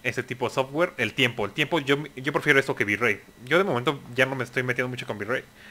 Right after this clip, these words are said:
Eh, muchos, obviamente lo van a defender muchos, pero s-, los que lo defienden son los que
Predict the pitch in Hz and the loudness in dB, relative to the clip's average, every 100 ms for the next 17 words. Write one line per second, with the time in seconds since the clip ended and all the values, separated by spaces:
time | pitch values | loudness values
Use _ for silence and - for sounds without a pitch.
0 | - - - 110 110 - 139 139 165 131 | -20 -20 -8 -2 -2 -2 -4 -2 0 2
1 | 135 139 147 139 135 123 123 110 107 113 | 2 4 4 4 4 6 4 2 0 0
2 | 120 156 175 196 170 - - - - - | 0 -2 -2 -2 -2 -8 -18 -20 -20 -20
3 | - - 123 113 113 - 120 - 127 113 | -20 -6 -2 -2 -6 -8 -10 -4 -2 -2
4 | 110 131 151 135 139 139 - 104 98 | -4 -4 -4 -4 -4 -4 -2 -2 -2